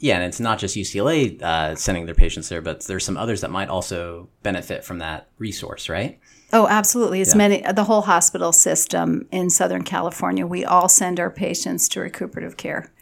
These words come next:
Speaker 1: Awesome.
Speaker 2: centers. Yeah.
Speaker 1: Nice. And if you have the opportunity, folks out there, if you are in Southern California or the Los Angeles area, um, I don't think they give formal tours, but if you're in the healthcare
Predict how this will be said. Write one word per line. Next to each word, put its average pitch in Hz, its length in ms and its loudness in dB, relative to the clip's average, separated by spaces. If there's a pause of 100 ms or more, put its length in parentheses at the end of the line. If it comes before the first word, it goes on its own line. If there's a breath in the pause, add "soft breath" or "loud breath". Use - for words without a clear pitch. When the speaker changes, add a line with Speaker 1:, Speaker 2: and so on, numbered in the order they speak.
Speaker 1:
Awesome. - 300 4
Speaker 2:
centers. 127 500 -2
Yeah. - 160 -8 (160)
Speaker 1:
Nice. 101 340 0
And 107 160 -4
if 104 100 -4
you 139 60 6
have 180 120 8
the 180 100 10
opportunity, 123 520 8
folks - 280 2
out 92 180 4
there, 92 120 2
if 90 120 -4
you 101 140 2
are 110 320 2
in 95 240 -2
Southern 90 280 -2
California 107 720 0
or 87 60 0
the 85 40 -2
Los 82 240 0
Angeles 95 380 -2
area, 73 300 -6 (500 soft breath)
um, 87 180 0
I 95 80 -2
don't 175 140 0
think 156 140 4
they 113 100 2
give 101 180 0
formal 127 380 2
tours, 160 460 2
but 101 120 -2
if 98 120 -4
you're 110 80 -2
in 107 60 0
the 98 40 -2
healthcare 107 580 -2